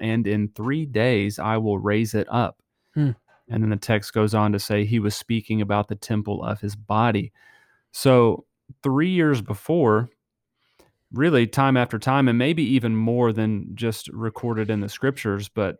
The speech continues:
Speaker 1: he did it a number of times in, in the New Testament. He
Speaker 2: Mm-hmm.
Speaker 1: says, "Look, I'm gonna die, but then I'm gonna raise my life up again." And he gives details. In John two,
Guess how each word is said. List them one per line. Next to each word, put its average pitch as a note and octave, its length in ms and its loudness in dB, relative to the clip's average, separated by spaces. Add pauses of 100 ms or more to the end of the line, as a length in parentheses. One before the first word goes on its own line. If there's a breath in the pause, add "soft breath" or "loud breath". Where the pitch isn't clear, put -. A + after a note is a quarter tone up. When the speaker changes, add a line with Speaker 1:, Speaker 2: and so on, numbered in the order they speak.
(100)
Speaker 1:
he B2+ 280 0
did A#2+ 380 -2
it G#2 60 0
a G#2 80 4
number A2 300 4
of G#2 80 0
times G#2 420 0
in, G#2 160 -2
in A2 180 0
the G#2 80 2
New G2+ 140 0
Testament. G#2 640 -2 (300 soft breath)
He B2+ 80 -12
Speaker 2:
Mm-hmm. C#3 80 -4
Speaker 1:
says, C#3 240 2
"Look, C#3+ 280 2 (640)
I'm D3+ 220 0
gonna D3+ 180 0
die, A#2 420 2 (640)
but - 100 -10
then C#3 80 0
I'm C#3 60 2
gonna B2 140 4
raise A#2+ 300 4
my C3+ 120 2
life B2+ 320 0
up B2+ 160 -2
again." A#2 320 0
And A2 100 0
he C#3+ 100 0
gives B2 260 0
details. G#2+ 760 -2
In G#2+ 340 -2
John A2+ 280 2
two, C3 420 2